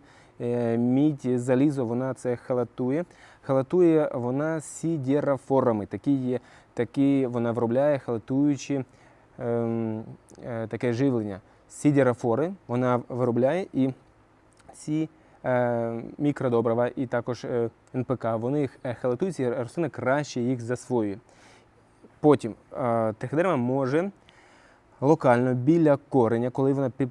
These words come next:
підселяється на кореневу систему, е, рослини, коли в-, е, вносити полив, вона, е, локально підкислює ґрунт і тим, е, самим розблоковує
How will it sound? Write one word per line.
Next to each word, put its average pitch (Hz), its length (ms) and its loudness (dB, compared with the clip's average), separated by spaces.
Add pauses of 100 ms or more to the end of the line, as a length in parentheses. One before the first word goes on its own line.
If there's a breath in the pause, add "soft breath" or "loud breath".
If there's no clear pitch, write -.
(120)
підселяється 143 600 4
на 123 100 0
кореневу 139 540 2
систему, 127 640 -4 (240)
е, 120 380 2
рослини, 123 600 -2 (160)
коли 131 260 2
в-, 127 200 -2
е, 123 200 2
вносити 139 380 -6
полив, 139 460 -4
вона, 139 320 -2 (380 soft breath)
е, 123 200 -4
локально 135 580 -2 (100)
підкислює 143 880 -2
ґрунт 127 380 0
і 123 80 -8
тим, 127 280 -6 (300)
е, 127 140 -4
самим 160 380 -2
розблоковує 139 920 0